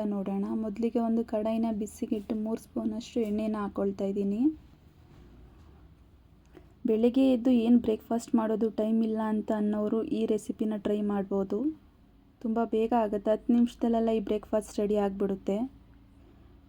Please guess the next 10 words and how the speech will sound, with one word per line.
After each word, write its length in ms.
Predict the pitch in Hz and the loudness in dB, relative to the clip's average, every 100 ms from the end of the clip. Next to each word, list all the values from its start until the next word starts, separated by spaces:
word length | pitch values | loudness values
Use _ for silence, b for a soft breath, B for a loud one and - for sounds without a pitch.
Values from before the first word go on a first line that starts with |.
| - - | -12 -2
ತುಂಬ 200 | 226 247 | 2 4
ರುಚಿಯಾಗಿ 480 | 233 202 247 226 233 | 4 2 2 4 2
ಕೂಡ 180 | - 226 | 2 2
ಇರುತ್ತೆ. 760 | 214 202 202 202 208 - - - - - - - - - - - - - - b b b b b b b - | 4 2 0 -2 0 -2 -6 -14 -16 -20 -20 -20 -20 -20 -20 -20 -20 -20 -20 b b b b b b b -6
ಹೊಸ್ದಾಗಿ 520 | 233 - 262 262 254 | -6 0 2 4 4
ಯಾರು 240 | 233 226 | 4 4
ನನ್ನ 200 | 226 226 226 | 2 2 0
ವಿಡಿಯೋನ 440 | 214 214 226 220 220 | -2 0 0 0 0
ನೋಡ್ತಾ 360 | 214 214 - | -2 -4 -4
ಇದ್ದೀರಾ, 360 | 226 220 220 | -4 -2 -2